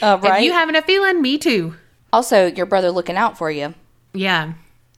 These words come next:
Speaker 1: He just had to make sure you were okay before he left.
Speaker 2: Right.
Speaker 1: Okay, the next one is a sign from my dad.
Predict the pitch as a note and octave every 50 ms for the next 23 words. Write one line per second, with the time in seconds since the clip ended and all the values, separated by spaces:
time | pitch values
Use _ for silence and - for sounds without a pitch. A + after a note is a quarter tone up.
0 | _ _ _ G#3 A3 A3 A3+ A3 - A3+ G3+ G3+ G3+ G3 F3 - - - F#3+ F3+
1 | F3 F3+ F3+ F3 E3 D3 C#3+ C#3+ - - D4+ E4 D#4 A3+ F#3+ F3+ E3+ E3+ F3+ F3+
2 | - - D3+ D3+ - - - A3+ E3+ C#3+ - - - - - - - _ - F#3+
3 | F3+ F#3 E3+ D#3 D3 D3 C#3 A#2 - _ _ _ _ _ _ _ _ _ _ -
4 | _ _ _ _ _ _ _ A3 G#3 A3 G3+ G3 F#3+ G3+ G3+ - - - C4 B3
5 | B3 - - G#3 F#3+ F#3 F3+ F3+ - - F#3+ F3+ - - E3+ E3 F3+ G3 G3 G#3+
6 | G#3 F#3 D#3 C#3+ - D3+ C#3+ B2 A2 G2 - E3+